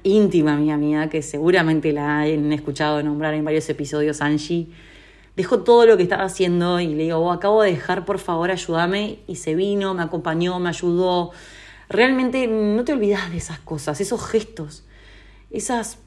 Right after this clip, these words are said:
prioridades claras. O sea, vos sos mi amiga de siempre y te voy a apoyar siempre. Esa incondicionalidad.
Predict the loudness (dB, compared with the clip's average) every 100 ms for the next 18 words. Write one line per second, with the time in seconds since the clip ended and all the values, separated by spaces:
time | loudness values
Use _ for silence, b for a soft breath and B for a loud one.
0 | -4 2 4 6 4 4 2 2 4 6
1 | 4 2 -2 -4 -2 -2 -4 -4 -4 -4
2 | -4 -4 -2 0 2 2 2 0 -6 -2
3 | -2 -2 -2 -2 0 0 -2 -2 -6 -8
4 | -8 -4 -2 -2 -2 -6 -10 -18 b b
5 | b b -20 -20 -20 -20 -20 -20 -20 -20
6 | -20 -20 -20 -20 -20 -20 -20 -8 -4 0
7 | 0 0 0 -2 -4 -4 -2 -2 -2 -6